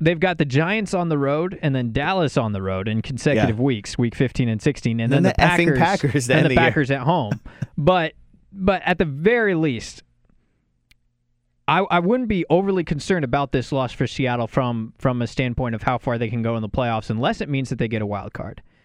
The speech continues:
Speaker 1: Because, to me, the team hasn't shown enough to where they can win three playoff games in a row to get the Super Bowl.
Speaker 2: Well, not only that, but if they get the two seed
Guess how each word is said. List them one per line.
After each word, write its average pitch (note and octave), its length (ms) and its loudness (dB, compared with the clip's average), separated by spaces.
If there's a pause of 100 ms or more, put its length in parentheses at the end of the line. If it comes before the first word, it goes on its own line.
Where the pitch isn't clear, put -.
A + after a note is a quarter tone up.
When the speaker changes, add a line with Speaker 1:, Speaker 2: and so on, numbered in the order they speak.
(420)
Speaker 1:
Because, C3 640 0 (100)
to D3+ 100 2
me, E3 260 2
the E3+ 100 -2
team G#3 260 -2
hasn't E3+ 300 -2
shown D#3+ 260 0
enough C3+ 280 0
to B2 80 0
where C3+ 160 0
they B2+ 100 0
can A#2+ 180 -2
win F3+ 160 -2
three A#2 160 -4
playoff G2+ 380 -2
games F#2 200 -6
in F#2+ 80 -6
a F2 60 -8
row F2 140 -6
to F#2 120 -6
get G2+ 160 -8
the G2+ 120 -8
Super G2+ 260 -8
Bowl. G#2 300 -14 (120)
Speaker 2:
Well, C3 120 0
not D3 180 4
only C3 200 2
that, B2 220 6
but A2+ 120 2
if A2+ 100 0
they C3+ 100 2
get F3 180 0
the - 80 -4
two C#3 220 0
seed G#2 460 0